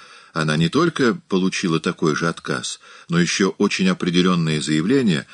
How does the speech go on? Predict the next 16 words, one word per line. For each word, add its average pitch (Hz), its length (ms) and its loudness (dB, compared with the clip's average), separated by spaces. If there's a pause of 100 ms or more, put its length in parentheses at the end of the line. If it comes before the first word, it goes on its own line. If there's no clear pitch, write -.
(180)
что - 240 -2
если 90 400 2
она 78 240 -2
желает 85 480 -2
навсегда 82 580 -2
изгнать 76 480 -2
меня 73 280 -4
из 69 120 -6
своего 71 400 -6
дома, 120 380 0 (320)
ей 139 260 2
стоит 127 420 0
только 107 300 0
сделать 101 460 0
мне 87 160 2
вторично 107 720 0